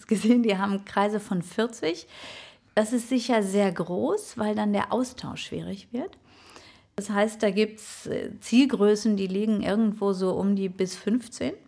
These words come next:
Aber auch das muss man ausprobieren. Es gibt Organisationen, in denen auch,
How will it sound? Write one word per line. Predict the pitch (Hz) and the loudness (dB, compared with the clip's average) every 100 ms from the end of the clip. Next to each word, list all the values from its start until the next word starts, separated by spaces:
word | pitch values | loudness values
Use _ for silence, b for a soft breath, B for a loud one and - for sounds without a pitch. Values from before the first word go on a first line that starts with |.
| _ _ _ _ _ _ - _ | _ _ _ _ _ _ -20 _
Aber | 196 196 202 | 0 2 2
auch | 196 | 2
das | 233 233 | -2 2
muss | 240 226 | 0 0
man | 208 | 0
ausprobieren. | 233 233 - - - | -2 -2 -8 -6 -8
Es | 175 | -4
gibt | 196 202 | -6 -2
Organisationen, | 196 202 202 190 190 - 190 190 | -2 0 0 0 -4 -4 -4 -4
in | 175 | -4
denen | 180 | -4
auch, | 180 170 | -6 -8